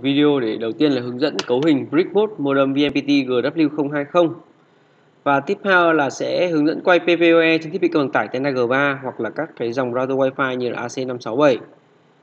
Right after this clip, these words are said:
cho đến, ờ, A C mười tám, mười chín hoặc là hai ba. Thì, ờ, cái cấu hình này phục vụ chủ yếu cho những bạn đang có nhu cầu muốn, ờ, thay cái modem của nhà mạng bằng một cái thiết bị chịu tải khác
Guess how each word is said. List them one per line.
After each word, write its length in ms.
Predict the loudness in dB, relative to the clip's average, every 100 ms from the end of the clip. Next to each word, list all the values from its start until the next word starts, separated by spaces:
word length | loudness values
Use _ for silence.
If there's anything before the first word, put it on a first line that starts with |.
| _
cho 120 | -6
đến, 260 | -2 -2 -2
ờ, 320 | -2 -2 -4
A 100 | -8
C 240 | -6 -4 -2
mười 180 | -2
tám, 440 | -4 -6 -6 -6 -10 -20 -20 -14
mười 120 | -12 -10
chín 260 | -6 -4 -4 -10 -16
hoặc 140 | -12
là 100 | -8
hai 120 | -4
ba. 320 | -2 -2 -4 -8 -20 _ _ _ _ _ _ -20 _ _ _ _ 0
Thì, 160 | 6 8
ờ, 520 | 8 6 4 4 2
cái 100 | -2 0
cấu 100 | 0
hình 100 | 2
này 160 | 2
phục 200 | 0 -2 -2
vụ 160 | 0
chủ 160 | 0 2
yếu 140 | 2
cho 120 | 2 2
những 100 | 2
bạn 200 | 0 -2
đang 100 | 0
có 60 |
nhu 120 | 0
cầu 180 | 2 0
muốn, 300 | 0 -4 -2
ờ, 340 | -2 -2 -4 -8 -12
thay 200 | -4 -2
cái 140 | 0 0
modem 560 | 2 2 2 0 -4
của 100 | -4
nhà 120 | -4 -4
mạng 200 | -4 -6 -12
bằng 280 | -10 -8 -8
một 80 | -8
cái 60 |
thiết 100 | -6
bị 60 | -6
chịu 100 | -4 -6
tải 120 | -6 -6
khác 180 | -8